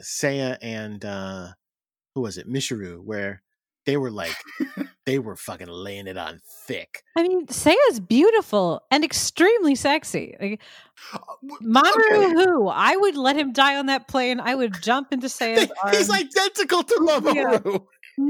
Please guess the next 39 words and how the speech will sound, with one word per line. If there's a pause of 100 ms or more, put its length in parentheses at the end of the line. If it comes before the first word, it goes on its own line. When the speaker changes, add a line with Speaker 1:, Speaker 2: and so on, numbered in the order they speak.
Speaker 1:
look
the
Speaker 3:
No.
Speaker 1:
same.
Speaker 2:
Well,
Jordan, (100)
Allie,
I'm
actually
glad
you
said
that,
because
this
is
a, (460)
like, (420)
kind
of
debate
that
we've
been
Speaker 3:
Really?
Speaker 2:
having (140)
over
the
course
of
the
season (600)
Speaker 3:
Oh,
Speaker 2:
of
Speaker 3:
Seiya's (100)
wonderful.
Speaker 2:
not (640)
really,
like,